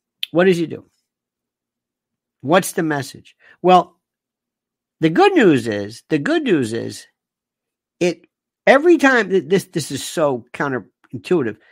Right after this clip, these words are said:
The more they arrest him, I'm not the arrest him, the more they charge him, the more his stock rises. But I want you to understand something.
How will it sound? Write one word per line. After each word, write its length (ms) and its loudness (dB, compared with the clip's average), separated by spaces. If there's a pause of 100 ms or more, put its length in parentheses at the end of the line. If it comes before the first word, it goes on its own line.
(220)
The 100 0
more 320 0
they 220 -2
arrest 480 -4
him, 220 -8
I'm 100 -6
not 160 -6
the 60 -14
arrest 180 -20
him, 160 -16
the 60 -10
more 200 -4
they 140 -4
charge 340 -4
him, 220 -6 (640)
the 120 -4
more 340 -4
his 400 -8
stock 640 -10
rises. 800 -10 (2000)
But 120 0
I 40 4
want 240 -2
you 100 -2
to 120 0
understand 540 -4
something. 420 -14